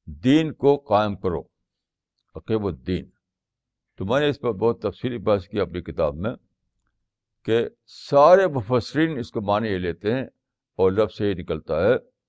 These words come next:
کہ یہ، اس کا تعلق personal دین سے ہے۔ یعنی ایک ایک فرد سے قرآن کہہ رہا ہے کہ تم اللہ کے حکموں کے پیرو بنو۔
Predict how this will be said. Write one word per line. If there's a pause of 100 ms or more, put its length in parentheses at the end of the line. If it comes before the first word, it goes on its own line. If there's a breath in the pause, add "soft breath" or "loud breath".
(520)
کہ (1080)
یہ، (340)
اس
کا
تعلق (220)
personal
دین
سے
ہے۔ (1120)
یعنی
ایک
ایک
فرد
سے
قرآن
کہہ
رہا
ہے
کہ
تم (440)
اللہ
کے
حکموں
کے
پیرو
بنو۔